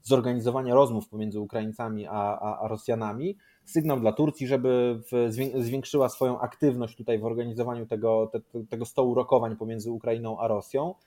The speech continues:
E, no bo optymalnym scenariuszem dla Putina w tym momencie, po tych kompromitacjach na Charkowszczyźnie, byłoby zamrożenie znowu na, na jakiś czas tego konfliktu, e, odbudowanie sił i uderzenie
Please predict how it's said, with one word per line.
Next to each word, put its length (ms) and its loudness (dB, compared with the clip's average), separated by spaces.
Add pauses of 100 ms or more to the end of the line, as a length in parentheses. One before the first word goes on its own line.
(480)
E, 380 0 (120)
no 160 0
bo 120 6
optymalnym 600 0
scenariuszem 720 -4
dla 120 0
Putina 400 -4
w 120 -12
tym 180 4
momencie, 380 -6
po 80 -16
tych 140 -12
kompromitacjach 760 2
na 100 -10
Charkowszczyźnie, 680 -4
byłoby 420 0 (100)
zamrożenie 680 2
znowu 260 -6
na, 100 -8 (120)
na 200 -10
jakiś 240 -12
czas 200 -6
tego 200 -8
konfliktu, 720 -4 (540)
e, 200 2
odbudowanie 720 2
sił 360 -4
i 80 -4
uderzenie 720 4